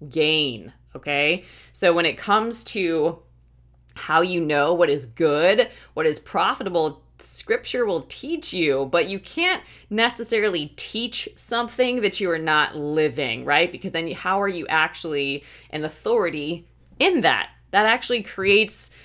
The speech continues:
a huge gap and can create confusion in that way when your example, when your character doesn't match what you're saying. That is not sound leadership.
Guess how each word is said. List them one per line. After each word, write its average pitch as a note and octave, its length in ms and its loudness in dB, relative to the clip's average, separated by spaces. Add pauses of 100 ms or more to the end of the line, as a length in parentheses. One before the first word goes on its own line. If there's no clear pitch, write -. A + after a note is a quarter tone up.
(260)
a F3+ 80 2
huge A3+ 840 -4
gap D3 440 4
and D#3+ 160 -6
can E3+ 160 -8
create E3 460 -2
confusion F3 560 -6
in C#3+ 120 -4
that C3 220 -2
way B2+ 280 0
when C#3+ 360 -6
your F3+ 440 2
example, D#3 840 0
when D3 140 -2
your C#3+ 160 -2
character F3+ 680 0
doesn't D#3 560 0
match C#3+ 520 -2
what C#3+ 120 -4
you're C#3 160 -6
saying. B2 840 0 (640)
That C#3+ 180 -4
is C#3+ 220 -6
not D#3 520 0
sound C#3+ 340 -2
leadership. F#3+ 560 -6